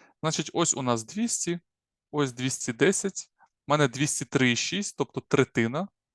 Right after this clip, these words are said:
На око це десь тут. Ведемо до перетину, отримали перетин, опускаємось вниз.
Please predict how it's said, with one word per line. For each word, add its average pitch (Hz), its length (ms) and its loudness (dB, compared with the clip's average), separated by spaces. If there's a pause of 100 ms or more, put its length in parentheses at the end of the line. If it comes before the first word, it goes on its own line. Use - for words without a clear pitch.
(160)
На 151 120 -4
око 151 220 0
це - 160 -8
десь 175 220 -6
тут. - 300 -12 (1000)
Ведемо 135 420 2
до 113 120 -2
перетину, 143 580 -2 (460)
отримали 123 480 -4
перетин, 196 560 2 (480)
опускаємось 175 720 0
вниз. 214 360 -2